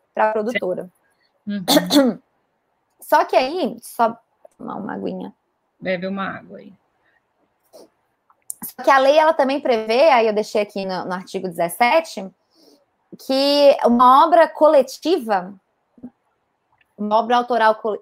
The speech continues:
Speaker 1: coletiva, o titular daqueles direitos é, é o, a pessoa física ou jurídica que o,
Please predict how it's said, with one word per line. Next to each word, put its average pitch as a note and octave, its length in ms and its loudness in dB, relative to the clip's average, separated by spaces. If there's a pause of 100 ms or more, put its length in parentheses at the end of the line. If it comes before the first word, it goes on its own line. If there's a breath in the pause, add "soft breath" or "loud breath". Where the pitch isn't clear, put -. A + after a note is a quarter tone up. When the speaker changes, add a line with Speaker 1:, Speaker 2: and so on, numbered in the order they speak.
Speaker 1:
coletiva, G#3+ 800 -4 (300 soft breath)
o B3 100 -4
titular D#4 640 2
daqueles B3 380 0
direitos A3 520 -2 (540)
é, C4 460 6 (280)
é A#3+ 280 6
o, D4 280 4
a A#3 120 0
pessoa B3 360 -2
física C#4+ 440 -10
ou D#4+ 60 -4
jurídica C4 460 -6
que C#4+ 160 -8
o, D4+ 140 -6